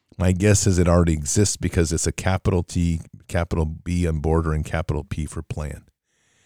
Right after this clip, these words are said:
A budget that stops an increase in the debt ceiling and holds Senate accountable. In other words, no more printing funny money until the end of time.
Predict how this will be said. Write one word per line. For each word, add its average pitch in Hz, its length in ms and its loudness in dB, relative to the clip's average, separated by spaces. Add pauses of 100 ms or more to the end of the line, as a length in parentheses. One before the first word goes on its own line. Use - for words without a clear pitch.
(400)
A 101 140 4
budget 113 560 2
that 104 160 0
stops - 640 0
an 107 140 2
increase 101 800 2
in 120 220 4
the 101 100 4
debt 98 320 -2
ceiling 90 540 0
and 92 200 -2
holds 113 460 2 (100)
Senate 101 380 0
accountable. 87 480 0
In 98 80 -2
other 110 160 4
words, 92 260 2 (400)
no 104 180 6
more 107 220 8
printing 101 520 4
funny 104 280 4
money 87 300 2
until 90 320 0
the 87 120 0
end 85 140 0
of 80 80 -6
time. 80 480 -4